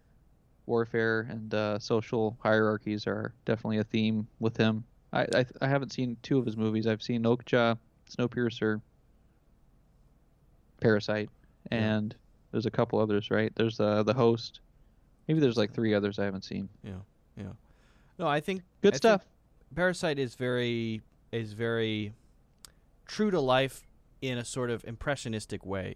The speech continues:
Speaker 2: It, it is able to
Speaker 1: Mm.
Speaker 2: represent those sort of class differences in a way that's ridiculous, but you have to be ridiculous in order to bring out those characteristics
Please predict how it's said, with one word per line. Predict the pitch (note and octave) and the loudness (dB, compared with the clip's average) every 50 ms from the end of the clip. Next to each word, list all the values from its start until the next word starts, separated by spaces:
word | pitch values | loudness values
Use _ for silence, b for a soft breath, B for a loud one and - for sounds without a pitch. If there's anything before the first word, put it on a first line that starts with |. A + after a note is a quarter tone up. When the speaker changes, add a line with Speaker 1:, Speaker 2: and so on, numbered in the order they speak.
| - - | -10 -8
Speaker 2:
It, | G#2+ A2 - - | -8 -8 -8 -8
it | A2 A2 A2+ | -8 -8 -6
is | A2+ G2 F#2 | -8 -8 -6
able | G#2 A#2+ A2+ A#2 A2+ | -6 -6 -6 -6 -8
to | - - - A#2 A2 G#2+ G#2 G2+ | -10 -8 -8 -6 -6 -6 -6 -8
Speaker 1:
Mm. | A#2 G#2+ B B B B | -10 -14 B B B B
Speaker 2:
represent | - A#2+ B2+ - - A#2+ A2 G#2 A#2 A2 A2 - | -4 -4 -4 -2 -4 -6 -4 -4 -4 -6 -6 -6
those | A2 G2+ G2+ - | -6 -6 -6 -8
sort | - A2+ G#2 | -8 -8 -8
of | G#2 G2+ - | -8 -10 -10
class | - - A2+ G#2+ G#2 - | -6 -4 -4 -4 -4 -6
differences | - - A2+ - - G#2+ G2+ - - G2+ F#2+ F#2 - - b b b b b b b b - - | -10 -12 -12 -10 -10 -12 -12 -10 -8 -8 -8 -10 -12 -16 b b b b b b b b -12 -8
in | B2+ B2+ | -4 -4
a | B2 | -2
way | A#2+ B2+ C3 C3+ | 0 2 0 2
that's | A#2+ A#2+ A2 - - - - - - | 0 -2 -4 -6 -8 -14 -16 -12 -6
ridiculous, | C3 C3+ C#3 A#2+ B2 E3+ F3 F3 C#3+ A#2 G#2 G2+ G2 - | -4 -2 -2 0 0 0 0 0 -2 -4 -2 -4 -4 -6
but | - B2+ A2 - | -8 -8 -8 -8
you | A2+ | -8
have | - C#3+ D3 C#3 - | -6 -6 -6 -6 -6
to | C3+ | -8
be | A#2 B2 A#2+ | -8 -6 -6
ridiculous | A2+ A2 G#2 C3+ B2+ - - A#2 G#2 F#2+ - G#2 | -6 -6 -6 -6 -6 -6 -4 -6 -6 -6 -6 -6
in | G#2 | -6
order | A2 G#2+ A2 | -4 -4 -6
to | G2+ - F#2+ | -6 -8 -10
bring | - - A2+ A#2 A2 | -8 -6 -4 -2 -2
out | G#2+ G#2+ G#2 - | -2 -4 -4 -4
those | G#2+ G2 - | -8 -10 -10
characteristics | - - A#2 G#2+ G2+ - - G2+ G#2 G#2 - - - F#2 - - - - | -8 -6 -6 -4 -4 -6 -6 -6 -6 -6 -6 -8 -10 -10 -10 -12 -14 -16